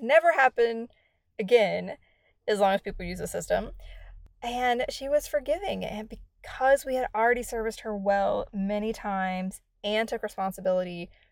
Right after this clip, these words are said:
for what occurred, she forgave us and moved on, and we kept her as a client. She kept us as pet sitter, and everybody is happy, and it's only me that's embarrassed and mortified.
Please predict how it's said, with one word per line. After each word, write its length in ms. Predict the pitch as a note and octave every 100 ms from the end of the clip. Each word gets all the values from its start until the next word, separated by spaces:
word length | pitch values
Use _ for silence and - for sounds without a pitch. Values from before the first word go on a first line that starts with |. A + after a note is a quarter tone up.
| _
for 120 | -
what 200 | F#3 F3+
occurred, 640 | - - - F3+ F3+ F3+ G3
she 220 | - -
forgave 360 | A3+ A#3+ B3+ D#4
us 300 | - - -
and 160 | G#3 G#3
moved 220 | A3 A3+
on, 280 | B3 B3 D#4 F4+ _ _ _
and 200 | - -
we 100 | G3+
kept 240 | G#3+ C#3+ C#3
her 80 | A#3+
as 160 | A3+
a 60 | A3+
client. 420 | - A3 B3+ F4+ -
She 120 | A3
kept 240 | - G#3+
us 280 | A3 A3 - -
as 260 | G#3+ A3 -
pet 220 | - -
sitter, 200 | - G4+ G#4+ _ _ _ _
and 260 | B3 B3+ B3
everybody 460 | C4 C#4 C#4 D4 C#4+
is 240 | C#4 C#4+
happy, 420 | - F4 - - -
and 120 | A#3+
it's 120 | B3
only 240 | - A#3+ B3+
me 340 | B3+ C#4 - -
that's 360 | A#3 A3 - -
embarrassed 480 | A#3 A3+ A3 A3 -
and 120 | C4
mortified. 540 | A3+ D4+ - F#3 B3+